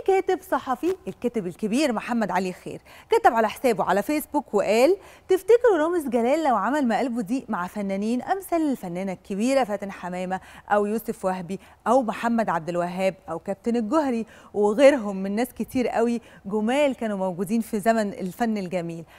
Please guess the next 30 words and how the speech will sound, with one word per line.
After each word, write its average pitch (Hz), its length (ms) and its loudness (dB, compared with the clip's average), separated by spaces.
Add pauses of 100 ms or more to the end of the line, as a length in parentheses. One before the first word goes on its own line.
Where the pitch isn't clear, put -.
(140)
يا 302 100 2
ترى 262 360 2
هيوافقوا 240 680 -2
مهما 254 400 -2
كانت 233 460 -4
الأغراض 214 460 0
المادية 277 640 0 (300)
ولا 196 320 -2
مش 190 260 -10
هيوافقوا؟" 175 540 -6 (480)
بصوا، 240 480 -6
أنا 370 100 -2 (120)
شايفة 330 400 0 (300)
إنه 285 180 2
زمان 302 500 0
حاجة 262 500 -2
ودلوقتي 220 560 -2
حاجة 196 220 -8
تانية. 165 340 -8
زمان 359 380 0
كان 311 180 -2
في 330 140 0
كوميديا 254 460 0
جميلة 226 440 0
وكنا 311 280 0
برضه 269 240 2
بنضحك 262 420 -2
عليها، 269 360 -4 (260)
بس 294 220 -4 (100)
الزمن 165 460 -10